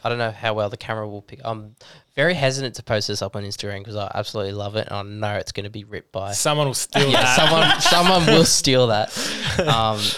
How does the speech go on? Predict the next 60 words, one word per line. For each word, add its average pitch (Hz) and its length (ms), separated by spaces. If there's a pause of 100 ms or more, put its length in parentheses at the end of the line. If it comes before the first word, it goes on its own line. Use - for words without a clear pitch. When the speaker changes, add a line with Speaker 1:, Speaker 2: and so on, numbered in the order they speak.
(300)
Speaker 1:
so, 110 340
Speaker 2:
Just 107 140
put, 202 100
like, 165 100
Speaker 1:
yeah. 165 60
Speaker 2:
a - 20
little 147 160
watermark 120 540
over 113 220
it, - 120
so 139 120 (160)
Speaker 1:
Well, 160 180 (320)
Speaker 2:
<laughs> - 340
Speaker 1:
man, 113 160
I 113 120
Speaker 2:
But - 0
Speaker 1:
know 113 80
Speaker 2:
then 147 100
it 135 80
ruins 113 160
the 113 60
Speaker 1:
firsthand, 107 120
Speaker 2:
photo. 123 120
Speaker 1:
yeah, - 240
I - 100
know 117 140
firsthand 107 500
how 98 160
easy 101 320
it 113 80
is 104 180
to - 100
get - 140
rid 80 120
of. - 180 (160)
Speaker 2:
<laughs> 135 440
Speaker 1:
Um, 104 360 (960)
so, 143 160
yeah, 127 200
the 113 120
stars 123 340
are - 60
absolutely 101 380
amazing. 101 500 (260)
Um, 101 380
it's, 147 140
and 160 200 (160)
it's 127 160
the 139 80
same 135 220
thing 104 360
if - 160
you 104 60
go 104 160
out 98 220
west 101 280
here. 101 280 (160)
Like, 98 140 (120)
Speaker 2:
Yeah. - 60 (200)
Speaker 1:
even 104 500